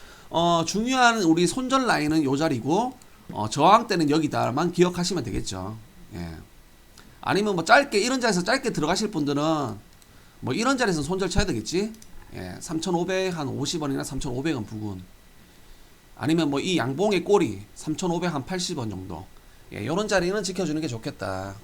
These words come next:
예, 이 우리 기술 투자는 지금 흐름이 나쁘지 않습니다. 나쁘지 않고, 아, 물론 요런 식으로 엄청나게 상승을 했지만은 지금 요런 식으로 자리를 지키면서, 어, 방향도 틀어주면서 이렇게 유지를 하면서 추세를 살리면서 기어주고 있다는 거는 일단은,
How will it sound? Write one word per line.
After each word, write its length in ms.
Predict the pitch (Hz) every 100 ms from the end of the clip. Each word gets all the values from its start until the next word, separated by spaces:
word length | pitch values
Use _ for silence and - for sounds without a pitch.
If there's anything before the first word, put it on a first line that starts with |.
| - - - -
예, 220 | - 117
이 80 | 120
우리 200 | 120 123
기술 220 | 165 214
투자는 320 | 214 196 185 180
지금 220 | 170 175
흐름이 380 | 190 220 185 156
나쁘지 340 | 127 165 180
않습니다. 400 | 110 123 131 117
나쁘지 340 | 98 - 151
않고, 640 | 156 151 107 110 123 117 104 - - - - - -
아, 140 | -
물론 260 | 135 160 165
요런 220 | 175 233
식으로 380 | 247 226 202 185
엄청나게 420 | - 156 208 254 220
상승을 400 | 214 226 226 190
했지만은 680 | 190 214 180 147 160 151
지금 320 | 120 139 151 135
요런 220 | 156 202
식으로 380 | 196 160 160 160
자리를 320 | 156 180 165
지키면서, 880 | 147 180 160 135 117 113 196 247 294 - - - - - -
어, 380 | 95 95 87 73
방향도 420 | 113 127 202 202 185
틀어주면서 880 | 226 214 185 202 185 151 143 190 180
이렇게 680 | 147 - 113 110 160 208 127
유지를 360 | 131 185 190
하면서 320 | 185 175 156
추세를 360 | 170 220 208 170
살리면서 600 | 170 196 185 147 143 180
기어주고 380 | 185 185 160 147
있다는 380 | 160 147 127 117
거는 200 | 117 135
일단은, 500 | 113 131 117 127 202